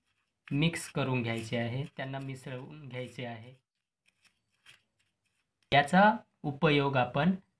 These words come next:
जेवणाच्या वेळेस लोणच्यासारखा करू शकतो. आपणाला याच्यामध्ये जे काही घटक पदार्थ mix झालेले आहेत, ते सर्व घटक पदार्थ याच्यामध्ये दिसून येतात.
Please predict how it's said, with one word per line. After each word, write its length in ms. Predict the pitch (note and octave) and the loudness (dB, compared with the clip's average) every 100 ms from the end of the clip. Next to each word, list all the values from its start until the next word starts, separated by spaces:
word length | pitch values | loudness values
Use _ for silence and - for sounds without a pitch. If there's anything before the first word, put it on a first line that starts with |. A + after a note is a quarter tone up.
| B2 | -2
जेवणाच्या 520 | D3+ D#3+ F3+ F3 E3+ | 4 8 8 6 4
वेळेस 460 | B2 B2 C3+ F#3 F#3 _ _ _ _ | 0 0 0 0 -2 _ _ _ _
लोणच्यासारखा 1000 | C#3 D3 D3+ D3+ D#3 - B2 B2 C#3 F3+ F#3 _ - | 0 2 2 4 2 4 2 2 2 2 0 _ -6
करू 320 | C#3+ C3+ F#3+ - - | -2 2 0 0 -6
शकतो. 600 | - C3 - B2 A2 - _ _ _ _ _ - | -2 -2 -4 -8 -8 -10 _ _ _ _ _ 4
आपणाला 720 | C#3+ C#3+ D3+ C#3+ C#3+ E3+ F#3 _ - | 6 6 4 4 6 4 0 _ 0
याच्यामध्ये 640 | C#3 C3+ D#3 D3+ D3 E3 | 2 4 2 2 2 2
जे 140 | D3+ C#3+ | 2 2
काही 240 | E3+ F3+ | 4 4
घटक 360 | E3+ E3+ F3+ F3+ | 4 4 2 4
पदार्थ 420 | E3+ D#3+ E3 - | 4 6 4 4
mix 520 | E3+ D#3+ D#3+ - - | 4 4 0 -6 -6
झालेले 400 | C#3 C3+ C3+ C3 | 2 2 2 2
आहेत, 340 | C3 B2+ D#3 F#3 - _ - | 0 2 2 0 -4 _ -10
ते 80 | D#3+ | -10
सर्व 400 | - E3 F3 F3 | -4 -4 -2 -4
घटक 340 | D3 C#3+ C#3+ | -6 -12 -10
पदार्थ 440 | - B2+ C3 B2+ C#3 | -6 -2 -2 -2 -2
याच्यामध्ये 680 | C3 B2 B2 B2 B2 F3+ - _ - | -2 -2 -4 -4 0 0 0 _ -8
दिसून 400 | B2+ B2+ B2+ A2+ | -4 -4 -2 -4
येतात. 320 | A2+ A2+ G#2+ | -4 -6 -8